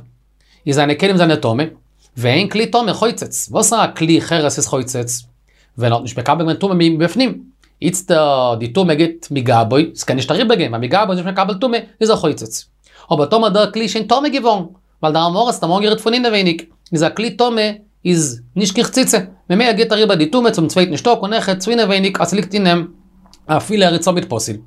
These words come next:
אמרו להם בית הלל בשמאי, אבער זאגט, אז א כלי טמא, א כלי טמא נישט חוצץ, ווייל לא תיארתם איר אליין, אוכלין ומשקין שבתוכו. אמרו להם בית שמאי,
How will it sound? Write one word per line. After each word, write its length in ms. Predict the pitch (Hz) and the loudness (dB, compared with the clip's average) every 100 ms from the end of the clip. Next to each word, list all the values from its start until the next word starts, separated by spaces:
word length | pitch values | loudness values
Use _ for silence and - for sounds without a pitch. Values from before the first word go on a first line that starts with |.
| _ _ _ - - - | _ _ _ -20 -20 -10
אמרו 260 | - 180 220 | -2 0 2
להם 160 | 175 135 | 0 0
בית 120 | 117 | -2
הלל 260 | 196 190 131 | -2 -2 -2
בשמאי, 500 | 113 160 160 104 101 110 _ _ _ - | -4 -2 -2 -4 -10 -16 _ _ _ -6
אבער 260 | 143 190 165 | -2 2 2
זאגט, 300 | 120 160 160 | 4 0 -2
אז 60 | |
א 60 | 104 | -10
כלי 200 | - 123 | -6 -6
טמא, 300 | 120 208 214 | 0 0 2
א 80 | 131 | 0
כלי 140 | 151 | 0
טמא 160 | 160 160 | -2 -4
נישט 160 | 123 | -4
חוצץ, 460 | 185 214 - 147 - _ _ | -4 -4 -4 -6 -8 _ _
ווייל 140 | 165 160 | -2 0
לא 60 | |
תיארתם 520 | 156 160 180 226 190 180 | 0 0 0 0 0 -2
איר 180 | 214 | 0
אליין, 360 | 190 233 202 190 - _ - | 0 0 -2 -4 -14 _ -2
אוכלין 340 | 247 214 147 | 0 0 -2
ומשקין 360 | 139 151 156 190 | 2 2 0 -4
שבתוכו. 460 | 196 - 170 165 202 - _ _ _ _ - - | -2 0 0 0 -2 -4 _ _ _ _ -20 -4
אמרו 320 | 117 147 160 | -2 2 4
להם 240 | 160 143 123 | 4 4 0
בית 100 | 113 | -2
שמאי, 320 | 107 110 | 0 0